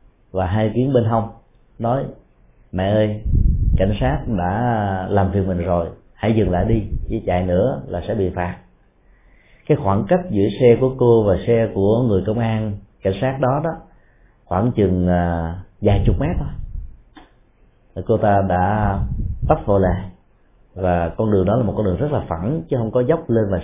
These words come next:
xuống. Thì khi cả bốn mẹ con mở cửa ra nhìn lại làm sao để chờ cảnh sát đến á, thì chờ hoài không thấy.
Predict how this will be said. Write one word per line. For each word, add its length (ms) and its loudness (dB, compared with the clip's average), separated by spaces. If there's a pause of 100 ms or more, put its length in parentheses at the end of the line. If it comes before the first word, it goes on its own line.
xuống. 200 -2 (1080)
Thì 320 -2
khi 420 6
cả 480 2 (240)
bốn 240 4
mẹ 200 2
con 240 0
mở 240 2
cửa 160 4
ra 340 -2 (460)
nhìn 200 4
lại 220 2
làm 200 2
sao 180 0
để 180 0
chờ 360 2
cảnh 180 -2
sát 180 -2
đến 220 0
á, 60 -4 (100)
thì 240 -4
chờ 280 0
hoài 160 -2
không 140 -6
thấy. 160 -6